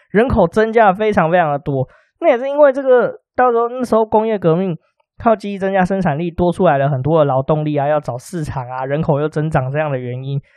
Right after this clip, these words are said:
所以说欧洲其实也才是因为这样子，所以去外面去找殖民地啊，找市场啊，也是找这个粮食生产的基地，毕竟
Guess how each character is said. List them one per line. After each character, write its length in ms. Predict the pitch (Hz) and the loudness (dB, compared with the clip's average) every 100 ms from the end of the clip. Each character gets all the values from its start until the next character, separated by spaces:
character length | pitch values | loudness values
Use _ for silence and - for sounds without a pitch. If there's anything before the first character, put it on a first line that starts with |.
| _ _ | _ _
所 140 | 262 | 0
以 20 | |
说 80 | 277 | 2
欧 200 | - 240 | 4 2
洲 160 | 233 233 | 2 0
其 160 | 220 | 0
实 180 | 170 170 | -8 -4
也 120 | 147 | -4
才 260 | 135 139 139 | -4 -4 -6
是 140 | 151 | -8
因 100 | 165 | -6
为 80 | 165 | -4
这 80 | 156 | -2
样 160 | 156 131 | -2 -4
子， 60 | |
所 160 | 131 147 | -2 -2
以 40 | |
去 240 | 147 160 147 | 0 -2 0
外 200 | 151 143 | 0 0
面 180 | 147 | -2
去 100 | 147 | -4
找 300 | 147 131 120 | -4 -4 -6
殖 180 | 117 - | -10 -8
民 220 | 135 143 | -6 -6
地 160 | 156 156 | -4 -2
啊， 160 | 135 131 | -2 -2
找 160 | 127 | -6
市 220 | 131 175 | -8 -8
场 200 | 131 135 | -6 -6
啊， 220 | 131 131 135 | -6 -8 -6
也 140 | 135 | -4
是 100 | 156 | -6
找 240 | 185 131 | -2 -4
这 80 | 135 | -4
个 160 | 160 151 | -4 0
粮 220 | 139 143 | 0 0
食 180 | 156 147 | -2 -2
生 180 | 156 165 | 0 2
产 140 | 143 | 0
的 60 | 131 | -2
基 160 | 139 | -6
地， 120 | 156 | -4
毕 200 | 147 165 | -4 -6
竟 180 | 156 156 | -6 -6